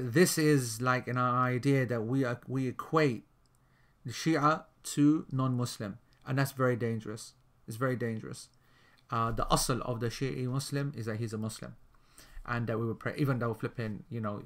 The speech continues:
you're, you're, you're, you're, you're killing yourself during the whole <laughs> period. Uh, I remember once me and the chief, Usman,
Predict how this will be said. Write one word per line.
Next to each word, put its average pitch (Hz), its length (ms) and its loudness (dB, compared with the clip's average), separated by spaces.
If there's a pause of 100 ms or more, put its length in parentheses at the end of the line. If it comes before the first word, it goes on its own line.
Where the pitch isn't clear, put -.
you're, 110 180 -8
you're, 104 260 -8
you're, 104 200 -10 (420)
you're, - 880 -8
you're 113 160 -6
killing 139 300 0
yourself 110 340 -6
during 113 300 -4
the 104 60 -6
whole 113 280 -6 (420)
<laughs> - 320 -10
period. 123 340 -4 (680)
Uh, - 140 12
I 117 100 12
remember 117 300 0
once 123 340 -4
me 123 180 -2
and 117 120 -2
the 110 80 -4
chief, 113 400 -6 (640)
Usman, 117 420 -2